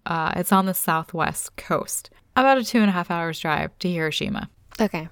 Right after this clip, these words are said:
Speaker 1: Yeah, which I feel like most Americans are gonna learn, be like, "Oh, yeah, I might know where that is."
Speaker 2: Maybe. <laughs>
Speaker 1: Yeah.
Speaker 2: Yeah.
Speaker 1: And Izumo, the, the city, it's home to the oldest Shinto shrine in Japan, the Izumo Grand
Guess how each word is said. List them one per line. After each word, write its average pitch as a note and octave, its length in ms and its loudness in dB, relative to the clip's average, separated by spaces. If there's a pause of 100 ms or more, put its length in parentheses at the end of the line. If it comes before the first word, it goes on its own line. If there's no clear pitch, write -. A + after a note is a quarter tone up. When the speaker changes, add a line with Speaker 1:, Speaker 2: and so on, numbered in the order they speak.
Speaker 1:
Yeah, - 240 0
which G#3 140 2
I B3 40 2
feel B3+ 120 4
like A#3+ 100 8
most G3+ 160 4
Americans D#3+ 420 0
are D#3+ 40 -6
gonna D#3 180 -6
learn, C3+ 140 -4
be D#3+ 80 0
like, F3+ 140 -2 (480)
"Oh, A#3 360 4
yeah, F3+ 260 -2
I F3 140 -4
might F3+ 260 -4
know - 140 -4
where - 140 -6
that - 360 -14
is." - 200 -10 (180)
Speaker 2:
Maybe. F#3 460 4 (180)
<laughs> G3 80 2 (680)
Speaker 1:
Yeah. - 180 -8 (840)
Speaker 2:
Yeah. - 840 -2 (400)
Speaker 1:
And G#3 360 2 (320)
Izumo, A3 540 6
the, F3+ 200 4
the F3+ 300 0
city, G#3+ 340 4
it's - 260 0
home B3+ 280 4
to A3+ 100 -6
the G#3 180 4 (120)
oldest F#3+ 380 0
Shinto E3 320 -4
shrine - 520 -2 (260)
in F3+ 180 0
Japan, F3 460 -6 (260)
the F#3 120 0
Izumo F#3 560 0
Grand D#3+ 480 -2